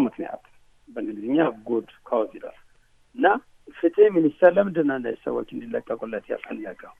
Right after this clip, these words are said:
አሁን ይሄ ጥያቄ መጠየቅ ጥሩ የሚሆነው ልጆቹ ለምን ተፈቱ ሳይሆን ከህግ አንጻር ስታየው ምንድን ነው ምክንያቱ? ምን በቂ ወይም ጥሩ ምክንያት አግኝቶ ነው እንዲለቀቁ የጠየቀው ወይም ክሱን ለማንሳት የፈለገው?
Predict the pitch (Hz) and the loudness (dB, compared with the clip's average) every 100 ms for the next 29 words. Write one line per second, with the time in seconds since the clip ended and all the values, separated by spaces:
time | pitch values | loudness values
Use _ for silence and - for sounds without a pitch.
0 | _ _ _ - 151 175 185 165 170 165 | _ _ _ 2 6 6 8 8 8 4
1 | 160 147 151 127 135 131 131 - 147 147 | 0 2 0 -4 -4 -6 -10 -6 -2 2
2 | 143 139 170 202 135 135 147 - 139 131 | 2 2 0 -2 -4 0 0 2 0 0
3 | 120 117 135 - 135 151 113 185 - _ | -2 2 2 2 6 6 8 4 -2 _
4 | _ _ _ _ _ _ _ - 135 - | _ _ _ _ _ _ _ -14 -6 4
5 | 160 - 147 135 127 117 127 - 143 233 | 6 8 4 4 0 -2 -4 0 2 4
6 | 320 _ - 311 285 196 196 196 175 165 | 0 _ -14 -2 6 6 8 6 8 8
7 | 147 - 131 113 107 113 110 156 156 147 | 8 2 0 0 0 -4 0 2 6 8
8 | 147 - 180 151 127 131 156 135 135 113 | 8 4 -4 0 0 0 -6 -6 -8 -4
9 | 117 107 120 117 120 - 107 104 123 117 | -2 -2 -2 -4 -6 -6 -8 -6 -8 -10
10 | 117 117 113 110 - 110 113 117 110 107 | -8 -8 -6 -8 -8 -8 -6 -4 -2 -4
11 | 107 113 165 - 123 - 170 151 110 113 | -4 -4 -4 -6 -8 -4 -2 -2 -2 -4
12 | 107 139 - 113 117 113 101 107 | -2 -2 -2 -6 -4 -4 -6 -8